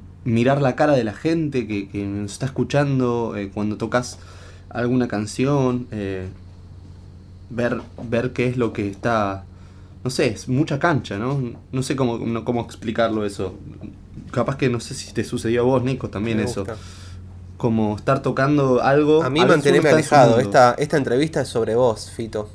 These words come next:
Speaker 2: Esta entrevista es
Speaker 1: <laughs>
Speaker 2: sobre Fito Nicolau. Eh, sí, lo que me parece bonito es cuando vos dijiste que pasan situaciones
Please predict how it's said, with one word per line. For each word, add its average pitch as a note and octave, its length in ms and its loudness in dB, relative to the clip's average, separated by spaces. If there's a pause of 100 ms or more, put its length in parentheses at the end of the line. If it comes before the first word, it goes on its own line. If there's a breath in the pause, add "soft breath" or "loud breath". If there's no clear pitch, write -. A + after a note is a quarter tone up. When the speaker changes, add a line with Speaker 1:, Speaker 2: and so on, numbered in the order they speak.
(120)
Speaker 2:
Esta G#2+ 280 0
entrevista B2+ 400 2
es G#2 60 -4
Speaker 1:
<laughs> G2 40 -6
Speaker 2:
sobre G#2 220 -4
Fito B2 260 -10
Nicolau. G#2+ 520 -2 (640 loud breath)
Eh, A#2 180 -2
sí, D3 240 0
lo B2+ 100 4
que B2+ 80 0
me B2+ 120 2
parece C3+ 320 0
bonito D3+ 500 2
es B2+ 140 -6
cuando A2 680 -2
vos B2 200 -6
dijiste B2+ 360 -10
que G#2+ 120 -4
pasan B2 320 -4
situaciones C3 800 -4